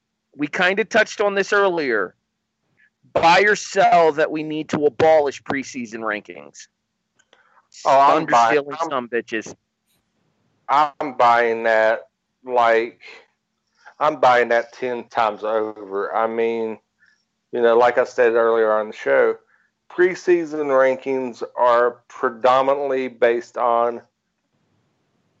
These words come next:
Speaker 2: um, prominence of the past. Uh, and in the wor-, I'm gonna keep it short and sweet. In the words of Miss Jackson,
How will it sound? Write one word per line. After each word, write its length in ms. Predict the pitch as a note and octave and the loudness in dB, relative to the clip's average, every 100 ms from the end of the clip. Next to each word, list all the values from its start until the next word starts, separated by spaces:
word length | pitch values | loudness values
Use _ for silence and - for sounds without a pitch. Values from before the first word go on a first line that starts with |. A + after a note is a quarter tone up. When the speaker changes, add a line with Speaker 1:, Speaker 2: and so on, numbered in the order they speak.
| _ _ _ _ _ _ _ - | _ _ _ _ _ _ _ 0
Speaker 2:
um, 560 | B2 A#2 A2 G#2+ G#2+ - _ _ _ _ _ _ _ _ _ _ _ _ _ | 2 2 0 -6 -14 -20 _ _ _ _ _ _ _ _ _ _ _ _ _
prominence 720 | - D3+ D3 C#3+ C#3 C3+ B2+ | 0 2 2 2 -2 -6 -2
of 140 | B2+ A#2 | 0 0
the 60 | |
past. 680 | - - G#2+ F2 - _ _ _ - _ _ _ _ - | -8 -4 -4 -4 -10 _ _ _ -20 _ _ _ _ -6
Uh, 380 | B2+ B2+ A#2+ A2 - | 0 2 0 -2 -4
and 400 | B2+ B2+ B2 A2+ _ _ _ _ | 0 0 -2 -12 _ _ _ _
in 100 | C3 | -2
the 100 | C3 | 0
wor-, 320 | B2 C3+ C3+ | 2 0 2
I'm 160 | C3 C3+ | 0 -2
gonna 160 | C#3 C3 | -4 -6
keep 240 | C#3 B2+ | -10 -6
it 100 | C3 | -6
short 240 | - D3 C3 | -2 -2 -2
and 80 | |
sweet. 380 | - C#3+ C#3+ C#3 | -6 -4 -2 0
In 140 | C3+ B2 | -2 0
the 80 | |
words 360 | A#2+ C3 C3+ C3 | 2 2 2 0
of 180 | B2+ A#2+ | -2 0
Miss 180 | B2+ - | -6 -4
Jackson, 680 | - C3+ C3+ C3 D3+ C#3+ | 0 2 2 -2 -4 -4